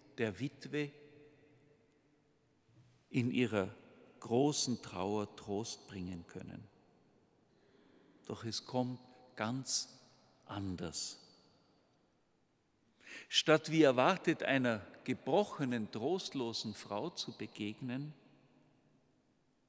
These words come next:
begegnet sie einer Frau, die mehr zum Trost für ihre Freunde wurde, als dass sie selber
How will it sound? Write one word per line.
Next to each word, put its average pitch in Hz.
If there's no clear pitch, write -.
begegnet 117
sie 117
einer 98
Frau, 110
die 120
mehr 117
zum 120
Trost 143
für 123
ihre 113
Freunde 123
wurde, 110
als -
dass 113
sie 117
selber 110